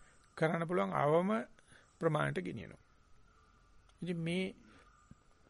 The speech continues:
පදාසය පුහුණු කරන්නට සීක කියලා කියනවා. ඒ නිසා සීක පුද්ගලයා දැනගන්න ඕනේ පඨවි ගත්තත්, ආපෝ ගත්තත්, තේජෝ ගත්තත්, වායෝ ධාතුව ගත්තත්, නැත්නම් මේ හතර මහා ධාතුන්ගේ මම කියා ගන්න, මගේ කියා ගන්න, මගේ ආත්මය කර ගන්න කොටස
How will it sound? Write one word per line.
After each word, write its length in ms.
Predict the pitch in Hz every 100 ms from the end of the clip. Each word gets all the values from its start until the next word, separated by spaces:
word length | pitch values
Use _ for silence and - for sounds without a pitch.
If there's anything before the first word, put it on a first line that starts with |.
| - 139 120 - -
පදාසය 560 | - 160 175 185 147 180 170 - - _ - -
පුහුණු 260 | 165 202 202
කරන්නට 440 | 185 156 147 180 196
සීක 300 | - 175 151
කියලා 280 | 135 - -
කියනවා. 320 | - - - - _ - _ - - -
ඒ 140 | 156
නිසා 220 | 156 170
සීක 260 | 151 156 147
පුද්ගලයා 420 | 151 151 143 143 131
දැනගන්න 440 | 113 113 120 123
ඕනේ 180 | 143 175
පඨවි 340 | - 143 131
ගත්තත්, 420 | 113 110 - -
ආපෝ 300 | - 113 131
ගත්තත්, 380 | 117 104 - 131
තේජෝ 340 | - 110 117 117
ගත්තත්, 380 | 101 - 123 -
වායෝ 360 | 98 104 117 120
ධාතුව 340 | 110 - 110
ගත්තත්, 260 | 98 123 - -
නැත්නම් 300 | - 123 127
මේ 140 | 127
හතර 260 | 117 113 131
මහා 200 | 127 123
ධාතුන්ගේ 680 | 117 113 127 175 160 107 131 214 - - - - -
මම 240 | 123 127 151
කියා 300 | 143 175 180
ගන්න, 300 | 165 160 160
මගේ 320 | 127 127 143
කියා 260 | 135 147 143
ගන්න, 240 | 143 143
මගේ 320 | 135 123 127 135
ආත්මය 320 | 131 139 131
කර 160 | 135
ගන්න 260 | 131 131 127
කොටස 360 | 123 117 139